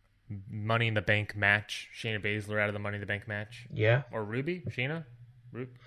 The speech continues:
Speaker 1: Shayna? Maybe? Shayna, yes.
Speaker 2: Yeah.
Speaker 1: I remember.
Speaker 2: It was, it's quite the ride.
Speaker 1: Um, and then we have, of course, the match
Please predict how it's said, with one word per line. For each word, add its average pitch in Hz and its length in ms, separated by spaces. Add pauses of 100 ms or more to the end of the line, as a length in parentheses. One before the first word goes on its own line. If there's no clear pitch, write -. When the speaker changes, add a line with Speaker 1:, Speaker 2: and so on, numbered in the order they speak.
Speaker 1:
Shayna? 165 300
Maybe? 127 320 (180)
Shayna, 101 460
yes. 95 320 (480)
Speaker 2:
Yeah. 131 180
Speaker 1:
I 117 40
remember. 101 420 (100)
Speaker 2:
It 120 100
was, 123 440
it's 120 180
quite 139 240
the 123 100
ride. 104 300 (300)
Speaker 1:
Um, 110 520
and 117 300
then 143 480
we 123 120
have, 117 280
of 113 140
course, 139 400
the 123 180
match 110 640